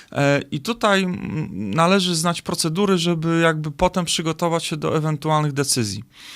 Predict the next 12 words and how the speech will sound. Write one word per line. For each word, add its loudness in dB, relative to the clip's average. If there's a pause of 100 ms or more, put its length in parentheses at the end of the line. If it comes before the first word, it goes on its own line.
(140)
Zgodnie 2
z 0
ustawą 0
o -2
finansach -2
publicznych -4
nie 2
jest 0
możliwe -2
przyjęcie -2
przez 0
Radę, 8